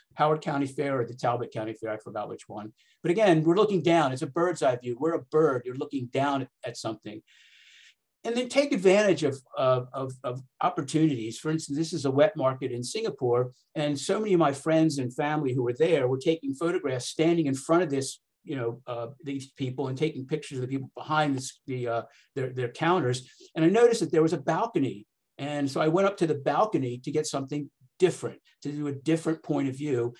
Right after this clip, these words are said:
and just took the photographs looking down at these people cooking and doing their things, um, at this, at this market. So the idea is look around and see if there's opportunities for you to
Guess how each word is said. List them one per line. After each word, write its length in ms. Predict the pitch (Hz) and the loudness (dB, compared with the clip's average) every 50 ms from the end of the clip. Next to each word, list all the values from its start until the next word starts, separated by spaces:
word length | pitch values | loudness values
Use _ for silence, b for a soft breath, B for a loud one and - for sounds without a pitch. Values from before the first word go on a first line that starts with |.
| B B - | B B -8
and 140 | 131 143 - | -6 -4 -4
just 180 | 165 - - | -4 -6 -4
took 180 | - 160 156 - | -2 -2 -2 -4
the 60 | 127 | -8
photographs 680 | - - - 160 160 160 160 - 135 131 127 127 - 147 | -10 -4 -2 -2 0 0 -2 -2 -2 -2 -2 -4 -4 -4
looking 260 | 139 139 147 131 120 - | -4 -4 -4 -6 -4 -4
down 400 | - 131 139 151 151 151 147 139 | -2 0 0 2 2 2 0 -2
at 100 | 127 120 | -4 -4
these 200 | - 131 123 123 | -6 -8 -8 -8
people 460 | - - 139 131 135 127 127 123 120 - | -8 -8 -8 -8 -6 -4 -4 -4 -4 -2
cooking 400 | - 160 151 - 135 131 127 127 | 0 -2 0 0 -2 -4 -4 -4
and 120 | 120 120 120 | -4 -4 -4
doing 280 | 135 131 131 127 123 | -4 -4 -2 -2 -2
their 100 | 123 120 | -2 -2
things, 560 | 117 - - 143 127 123 123 123 117 - - b b b b b b - | -2 -2 -4 -4 -2 -2 -2 -4 -4 -6 -8 b b b b b b -10
um, 400 | 123 123 120 120 117 120 120 120 | -6 -6 -6 -6 -6 -8 -8 -8
at 160 | 127 131 127 | -8 -6 -4
this, 320 | 131 131 127 - - - - - | -4 -4 -4 -4 -8 -10 -12 -14
at 160 | 120 117 - | -14 -12 -12
this 160 | 117 - - | -12 -8 -6
market. 440 | 139 131 143 160 - - - - - b b b b b b | -4 -2 -2 -2 -4 -6 -8 -12 -14 b b b b b b
So 320 | - - 175 165 160 160 160 185 | -2 2 4 6 6 4 4 2
the 140 | 175 180 | 0 2
idea 280 | 196 208 185 196 202 185 | 2 0 0 2 4 4
is 100 | 151 147 | 2 2
look 240 | 151 156 208 208 214 | 0 -2 0 0 2
around 280 | 196 202 208 202 170 | 2 2 2 2 2
and 100 | 139 139 | 0 0
see 200 | 131 - - 190 | -2 -4 -4 -6
if 80 | 190 - - | -6 -4 -4
there's 180 | 170 165 151 | -2 0 0
opportunities 720 | 165 151 147 - 143 131 - 180 185 185 170 147 139 131 | 2 0 0 -2 -8 -6 -2 -2 -2 0 -2 -4 -4 -6
for 200 | 131 - 139 135 | -6 -6 -2 0
you 140 | 135 135 135 131 | 0 0 0 -2
to 260 | - 131 135 131 | -2 -2 -2 -2